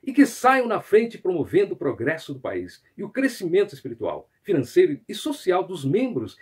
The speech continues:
e das pessoas que precisam de salvação. Onde o evangelho chega, a vida das pessoas que precisam e necessitam devem ser transformadas para melhor. Tem que haver crescimento espiritual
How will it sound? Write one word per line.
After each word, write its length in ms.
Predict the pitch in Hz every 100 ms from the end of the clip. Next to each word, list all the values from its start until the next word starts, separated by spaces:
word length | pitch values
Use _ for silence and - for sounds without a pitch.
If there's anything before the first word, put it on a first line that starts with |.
| _
e 80 | -
das 160 | 247 254
pessoas 600 | 262 226 - 214 240 -
que 80 | 214
precisam 540 | 208 208 - 196 165
de 80 | 139
salvação. 500 | - 127 107 - - _ _ _ _ _ _
Onde 360 | 220 285 277 233
o 60 |
evangelho 400 | 202 185 180 170
chega, 600 | 139 - 175 190 - 87 - _ -
a 80 |
vida 400 | 151 101 208 247
das 160 | 135 135
pessoas 600 | - - - 185 117 - _ -
que 100 | 240
precisam 580 | 160 139 - 226 160 123
e 20 |
necessitam 720 | 139 - - - 233 - 92 - _
devem 540 | 110 175 202 170 180
ser 380 | 143 - 175 170
transformadas 800 | 160 143 147 117 110 151 147 143
para 160 | 131 135
melhor. 360 | 120 107 - - _ _ _
Tem 320 | 240 277 262
que 100 | 226
haver 320 | 160 180 175
crescimento 580 | - 147 - 131 185 185
espiritual 640 | 139 - 120 120 160 196